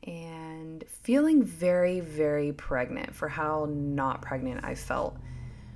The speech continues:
for most of this pregnancy so far. I'm really, really feeling it now.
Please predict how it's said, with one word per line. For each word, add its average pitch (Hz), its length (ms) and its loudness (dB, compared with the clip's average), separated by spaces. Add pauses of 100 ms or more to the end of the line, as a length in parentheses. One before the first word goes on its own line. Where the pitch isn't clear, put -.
(200)
for 147 160 -2
most 127 300 0
of 123 80 -6
this 120 160 -2
pregnancy - 520 -6
so - 220 -6
far. - 500 -4 (240)
I'm 127 240 -10 (220)
really, 151 720 0
really 135 240 0
feeling 131 400 -2
it 139 140 -2
now. 170 360 8